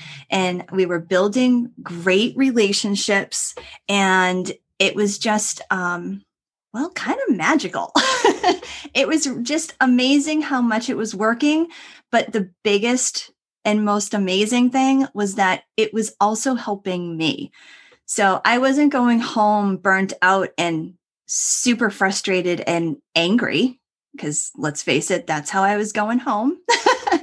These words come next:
Um, instead, I was going home feeling pretty satisfied that I did a good job, um, even if it wasn't perfect, because I knew that, you know,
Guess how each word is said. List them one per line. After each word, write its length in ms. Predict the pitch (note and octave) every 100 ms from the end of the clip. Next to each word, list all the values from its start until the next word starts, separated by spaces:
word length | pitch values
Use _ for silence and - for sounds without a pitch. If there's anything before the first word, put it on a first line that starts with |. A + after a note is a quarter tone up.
| - - - -
Um, 360 | - G#3+ G#3 G#3 -
instead, 760 | A#3+ A#3+ - C4 C#4 C#4 C#4 -
I 160 | A#3+
was 220 | B3+ A#3+
going 280 | - C#4 D4+
home 240 | D#4 D#4+ D4+
feeling 380 | D#4 D4+ D#4
pretty 480 | D4 - C#4 E4+ F4+
satisfied 640 | F4+ D4+ C#4+ C#4+ - A#3+ A3+
that 140 | A#3
I 80 | A3
did 200 | G#3 A3
a 60 | G#3+
good 240 | G#3 F#3+
job, 420 | F3 D3+ C#3+ - _ - - -
um, 440 | G3 F#3 F3 E3+ E3+
even 240 | A3+ A3+
if 140 | A3+ A#3+
it 100 | G#3
wasn't 300 | G3+ F#3 -
perfect, 600 | - F#3 - D2+ - -
because 400 | G3+ G#3+ F#3+ -
I 100 | F#3+
knew 460 | G3+ G#3 A#3 A#3 A#3
that, 420 | G#3+ G3 F#3+ - _ - _ -
you 100 | G3
know, 460 | F#3 F3+ F3+ E3+